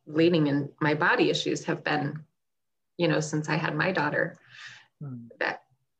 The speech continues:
Speaker 1: same area has been, and it's so present in my life right now. I've been really working on that area.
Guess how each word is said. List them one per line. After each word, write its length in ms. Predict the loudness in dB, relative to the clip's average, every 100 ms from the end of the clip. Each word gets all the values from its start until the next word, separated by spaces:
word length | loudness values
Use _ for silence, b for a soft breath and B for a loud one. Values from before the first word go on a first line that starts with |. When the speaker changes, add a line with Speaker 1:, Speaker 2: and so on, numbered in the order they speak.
| _ _ _ _ _ _
Speaker 1:
same 380 | -14 0 2 2
area 360 | 2 2 4 2
has 320 | -2 -4 -6
been, 140 | -6 -4
and 140 | 0
it's 180 | -2 -2
so 160 | -2 -2
present 360 | 0 -4 -4 -6
in 80 |
my 100 | -6 -2
life 300 | 0 0 -2
right 160 | -4
now. 160 | -2 -2
I've 140 | -2
been 300 | -4 -4 -4
really 280 | 0 2 4
working 440 | 2 0 -2 -4 -2
on 180 | 0
that 220 | 0 0 -2
area. 500 | 2 4 4 2